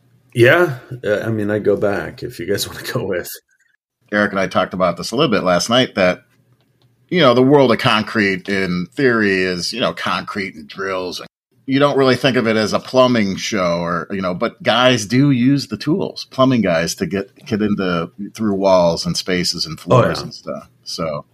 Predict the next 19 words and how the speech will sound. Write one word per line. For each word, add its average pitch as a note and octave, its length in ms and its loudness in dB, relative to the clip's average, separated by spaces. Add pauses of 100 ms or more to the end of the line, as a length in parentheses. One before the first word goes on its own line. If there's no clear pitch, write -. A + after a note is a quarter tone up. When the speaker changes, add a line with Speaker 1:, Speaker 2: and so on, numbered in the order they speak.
(840)
Speaker 1:
Yeah, D3 140 8
there's D3 160 6
a D#3+ 40 6
fair D3+ 240 4
amount C#3+ 260 6
of A#2+ 80 4
tools B2+ 280 6
on A#2 100 6
display A2+ 460 0
at G2 200 -2
World G#2 280 0
of F#2 80 -4
Concrete, G2 600 -4
at B2+ 180 2
the B2+ 60 0
tool A#2+ 380 4
booths F2+ 720 -4 (120)
that F#2+ 420 0
are F2+ 400 -2